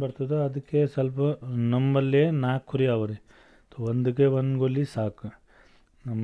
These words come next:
ನಾಲ್ಕು ಅವರಿದ್ದು ನಾಲ್ಕು ಗೊಲಿ ಅದು ನೀರೊಳಗೆ ಹಾಕಿ ಅದು ಮಿಕ್ಸ್ ಮಾಡ್ಬೇಕಂತ. ಅದು ಸ್ವಲ್ಪ ಟೈಮ್ ಬರ್ತದ, ಅದು ಸ್ವಲ್ಪ ದಪ್ಪ ಬರ್ತದ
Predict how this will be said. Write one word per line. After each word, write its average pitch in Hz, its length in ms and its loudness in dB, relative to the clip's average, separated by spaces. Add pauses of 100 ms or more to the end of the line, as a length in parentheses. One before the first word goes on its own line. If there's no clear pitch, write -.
ನಾಲ್ಕು 135 280 -2
ಅವರಿದ್ದು 135 400 -2
ನಾಲ್ಕು 123 180 -2
ಗೊಲಿ 127 320 0 (180)
ಅದು 127 200 -2 (120)
ನೀರೊಳಗೆ 123 520 -2
ಹಾಕಿ 113 300 -8 (140)
ಅದು 123 200 -6
ಮಿಕ್ಸ್ 117 280 -8
ಮಾಡ್ಬೇಕಂತ. 113 600 -6 (920)
ಅದು 113 120 -10
ಸ್ವಲ್ಪ 113 320 -8 (100)
ಟೈಮ್ 120 220 -2
ಬರ್ತದ, 117 320 -8 (160)
ಅದು 104 140 -8 (160)
ಸ್ವಲ್ಪ 101 280 -12
ದಪ್ಪ 101 160 -8 (120)
ಬರ್ತದ 98 320 -10